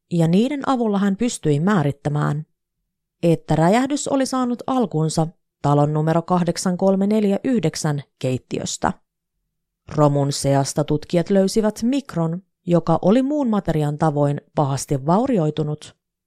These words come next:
mutta kaikista muista esineistä poiketen mikro ei ollut tuhoutunut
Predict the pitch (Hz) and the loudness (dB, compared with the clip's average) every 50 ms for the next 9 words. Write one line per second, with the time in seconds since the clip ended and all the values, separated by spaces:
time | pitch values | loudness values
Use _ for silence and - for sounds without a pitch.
0 | _ _ _ _ _ _ _ _ _ 180 180 175 170 165 - _ - 165 - 175 | _ _ _ _ _ _ _ _ _ 0 2 2 2 0 0 _ -2 0 2 2
1 | 185 247 254 - - - _ 285 277 285 294 269 208 - - - - - 170 147 | 2 2 2 -2 -6 -4 _ -4 -4 -2 -2 -2 -2 -2 -4 -6 -2 -2 -2 -2
2 | 151 143 139 139 139 143 - - 135 _ - 151 156 170 160 - 151 - - - | -2 -2 -2 -2 -2 -4 -4 -8 -10 _ 2 4 4 4 2 0 -2 -2 -2 -2
3 | 151 165 _ _ _ _ _ _ _ - 147 165 226 226 - - 311 302 285 285 | -2 -6 _ _ _ _ _ _ _ -2 0 0 0 0 0 -4 -2 0 2 0
4 | 285 269 262 254 240 240 240 - 285 247 220 170 160 160 - 156 156 156 151 - | 2 2 0 -2 -4 -6 -4 -4 -2 0 2 0 0 0 -2 -4 -4 -6 -6 -10
5 | - _ | -20 _